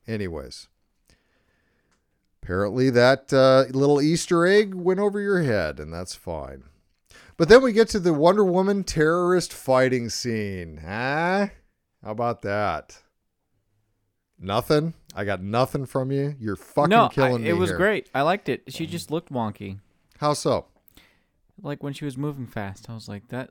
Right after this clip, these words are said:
Speaker 2: looks l-, weird." And it, it, it looked like I was watching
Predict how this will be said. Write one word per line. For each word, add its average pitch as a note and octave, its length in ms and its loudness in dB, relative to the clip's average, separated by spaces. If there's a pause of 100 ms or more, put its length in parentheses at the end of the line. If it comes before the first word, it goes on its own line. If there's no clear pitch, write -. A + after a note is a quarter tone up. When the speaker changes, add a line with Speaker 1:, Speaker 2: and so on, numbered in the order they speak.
Speaker 2:
looks A#2+ 280 -12
l-, - 140 -20
weird." A2+ 340 -10
And A#2 220 -6
it, A#2 160 -8
it, C3 220 -4
it C#3 180 -2
looked F#3 240 -6
like F3 260 -6 (380)
I A#2+ 80 -2
was C3 160 -2
watching C3 720 -4